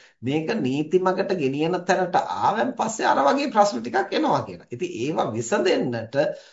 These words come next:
යම්කිසි භික්ෂුන් වහන්සේලා මණ්ඩලයක්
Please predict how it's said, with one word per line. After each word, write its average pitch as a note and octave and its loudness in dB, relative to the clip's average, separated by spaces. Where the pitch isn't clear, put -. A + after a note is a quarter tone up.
යම්කිසි E3 0
භික්ෂුන් B2+ 0
වහන්සේලා F3+ 0
මණ්ඩලයක් G3 0